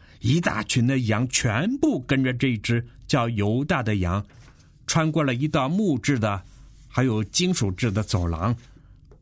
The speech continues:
安安静静地走过去，前去被杀呀。那完全是一个安静的场面，他们是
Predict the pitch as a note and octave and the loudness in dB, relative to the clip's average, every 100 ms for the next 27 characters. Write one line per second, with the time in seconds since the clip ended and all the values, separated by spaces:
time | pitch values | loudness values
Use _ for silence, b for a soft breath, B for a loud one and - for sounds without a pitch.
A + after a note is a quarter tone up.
0 | - - - C3+ C3+ C3+ B2 A#2 G2+ A2+ | -20 -18 -4 -2 0 0 2 0 2 2
1 | G#2+ G2+ F#2 E2 G2 F#2 F2 - - - | 0 0 -2 0 -2 -2 -6 -6 -20 -20
2 | - - - - - - - - F3 G3 | -20 -20 -20 -20 -20 -20 -8 -2 0 2
3 | C4+ - B3 E3 - - A3+ C4+ D4+ - | 0 0 0 0 0 -2 -2 -2 -2 -4
4 | - b b b b b b b b - | -6 b b b b b b b b -12
5 | D4+ F#4 D4 - A2+ C3 B3 - G#3 F#3+ | -4 -4 -4 -4 -2 0 0 0 -2 0
6 | - F3 C3+ - - A#3 B3+ C4 A#3 C#3 | 0 0 -2 -2 -2 0 0 0 0 0
7 | G#2+ - - D#2+ B2 F#2 - - - - | -2 -6 -4 -2 -2 -4 -8 -20 -20 -20
8 | b b b b - - F3+ F3 - D#3+ | b b b b -10 -4 -2 -2 -2 -2
9 | D#3 | -2